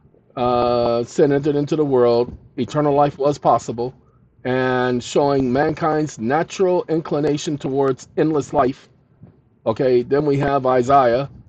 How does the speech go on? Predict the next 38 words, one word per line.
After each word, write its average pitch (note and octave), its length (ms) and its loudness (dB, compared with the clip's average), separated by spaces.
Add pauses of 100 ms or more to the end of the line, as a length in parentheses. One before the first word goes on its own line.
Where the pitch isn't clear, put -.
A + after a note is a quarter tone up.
(300)
God D#3 440 4 (120)
did C3+ 200 2
not D3+ 240 0
create D#3 340 0
the D3 80 -10
earth D#3 220 2
simply D#3 500 -2 (180)
for C3+ 240 -4
nothing, C3 600 2 (420)
but B2+ 140 2
formed D3+ 280 2
it C#3 100 -4
to C#3+ 100 -8
be C#3+ 180 0
inhabited, C3+ 540 0 (1040)
supporting C#3+ 400 2
the C#3 100 2
idea C3+ 320 2
of C3 100 0
eternal D3 640 -2 (220)
human E3+ 320 4
life B2+ 320 0
on C3+ 140 0
earth. - 360 -2 (680)
The C3+ 100 2
promise F3+ 380 2
was D3+ 160 -4
life D#3+ 240 2
on C#3+ 120 0
earth. A#2+ 220 0
It C3 80 0
was B2 120 -6
never D3+ 200 0
life C3+ 280 0
in C3+ 60 -4
heaven. A2 340 -4 (1040)
Go A#3 80 2
ahead. - 240 0